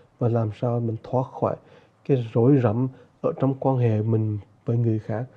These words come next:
Và nói cho nó, nó máu hơn, nó ngắn hơn á, là làm sao đừng có nợ với tất cả những cái người mà mình sống. Những cái nợ đó liệt kê như sau: nợ máu, nợ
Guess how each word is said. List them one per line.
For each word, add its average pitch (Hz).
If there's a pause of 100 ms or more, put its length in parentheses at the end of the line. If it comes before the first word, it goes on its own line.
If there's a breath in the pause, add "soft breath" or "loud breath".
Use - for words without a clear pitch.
(400 soft breath)
Và 120
nói 110
cho 139
nó, 117 (460 soft breath)
nó 123
máu 113
hơn, 143
nó 110
ngắn 104
hơn 131
á, - (240 loud breath)
là 120
làm 113 (100)
sao 123
đừng 123
có 151
nợ 117 (720)
với 123
tất 131
cả 117
những 120
cái 127
người 117
mà 110
mình 110
sống. 101 (680 soft breath)
Những 170
cái 190
nợ 135
đó 123
liệt 123
kê 131
như 135
sau: 135 (1300)
nợ 143
máu, 131 (800)
nợ 135